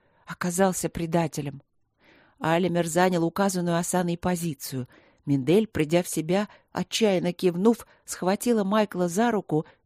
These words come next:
и ринулась пробиваться через множество теней вглубь леса к источнику всего зла. И Лоиза, и Бариноль, не отставая, спешили следом. Где-то позади с лаем нёсся Челмер. Перед глазами Майкла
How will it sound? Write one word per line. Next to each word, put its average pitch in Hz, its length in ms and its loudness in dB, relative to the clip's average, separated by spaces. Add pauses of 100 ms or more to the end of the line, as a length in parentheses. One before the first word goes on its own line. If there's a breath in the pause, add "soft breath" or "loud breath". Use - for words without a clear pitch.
и 233 160 0
ринулась 208 480 2
пробиваться 185 680 0
через 175 380 -2
множество 190 680 -2
теней 196 580 2 (320 loud breath)
вглубь 170 460 2
леса 202 480 0 (240 soft breath)
к - 60 -2
источнику - 720 -2
всего 160 400 -2
зла. 151 360 -4 (600)
И 170 140 0
Лоиза, 170 400 2
и 170 100 4
Бариноль, 165 500 2
не 180 140 0
отставая, 180 640 2
спешили 196 480 -2
следом. 196 560 2 (300 soft breath)
Где-то 165 320 -2
позади 165 500 2
с - 140 -8
лаем 170 460 2
нёсся 170 420 -4
Челмер. 143 600 -4 (640 soft breath)
Перед 139 220 -6
глазами 175 420 2
Майкла 180 500 -2